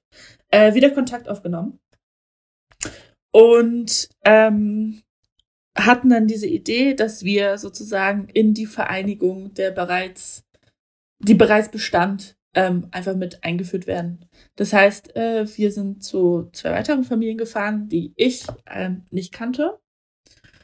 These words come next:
Und mir wurde nur gesagt, ja, da gibt's auch zwei Kinder, die sind auch in deinem Alter und, ähm, ihr schafft das alles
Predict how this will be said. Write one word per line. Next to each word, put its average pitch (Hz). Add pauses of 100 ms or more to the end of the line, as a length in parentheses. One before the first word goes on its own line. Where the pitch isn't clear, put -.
(440)
Und 214
mir 214
wurde 220
nur 208
gesagt, 190
ja, 196
da 202
gibt's 214
auch 226
zwei 226
Kinder, 214
die 202
sind 190
auch 208
in 214
deinem 185
Alter 185
und, 175
ähm, 170
ihr -
schafft -
das 196
alles 190